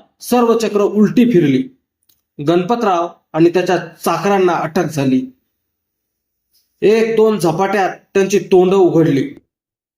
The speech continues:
आणि एकानं सांगितलं, "मालकाच्या हुकुमाप्रमाणे आम्ही मध्यान्ह रात्री त्या म्हातारीला जागी केली, तेव्हा ती सोप्यात निजली होती.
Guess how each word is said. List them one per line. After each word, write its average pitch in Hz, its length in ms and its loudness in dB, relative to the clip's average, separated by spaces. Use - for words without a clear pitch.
आणि 160 180 6
एकानं 190 320 2
सांगितलं, 175 680 0
"मालकाच्या 170 480 -2
हुकुमाप्रमाणे 190 760 0
आम्ही 170 220 4
मध्यान्ह 160 520 2
रात्री 180 500 0
त्या 165 100 0
म्हातारीला 175 580 2
जागी 170 460 -2
केली, 139 380 -2
तेव्हा 175 260 2
ती 185 100 2
सोप्यात 180 460 0
निजली 165 340 2
होती. 135 340 -2